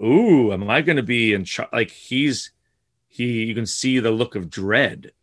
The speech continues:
on his face. Like, what does that mean? Why all the blood? Why all the skulls? Like, am I really in charge? I'm not sure I like this. And, and, and it, it's not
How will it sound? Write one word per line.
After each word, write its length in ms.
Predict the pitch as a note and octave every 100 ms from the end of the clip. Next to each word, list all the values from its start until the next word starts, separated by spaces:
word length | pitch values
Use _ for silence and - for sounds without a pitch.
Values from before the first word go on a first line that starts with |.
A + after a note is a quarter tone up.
| -
on 180 | G#2+ F2
his 220 | F#2 -
face. 400 | - G#2 F2 -
Like, 140 | F2+
what 240 | F#2 F2+ B2
does 180 | D#3
that 240 | - G#2 F#2+
mean? 440 | G2 A2 C3 F#2
Why 420 | F2+ F#2+ B2+ C3 C3 _ - _ _
all 220 | - B2 G#2+
the 80 |
blood? 480 | F#2+ A#2+ B2 A#2 F#2
Why 340 | F#2 A2 A#2+ C3
all 240 | B2 A#2+
the 80 | G#2+
skulls? 840 | - - - B2 G2+ G2+ G2 - - - _ -
Like, 380 | - A2+ G#2 -
am 180 | - F2+
I 100 | G2
really 320 | A#2 A#2+ A#2+
in 100 | G#2+
charge? 400 | F2+ - G#2+ A2+
I'm 100 | F#2+
not 140 | B2 B2
sure 280 | - A#2 G#2+
I 40 |
like 380 | G#2 B2 D#3+ -
this. 260 | - - -
And, 140 | G#2+ G#2+
and, 180 | A2+ -
and 140 | B2+
it, 120 | C3 -
it's 200 | - A#2+
not 420 | A#2 C#3 E3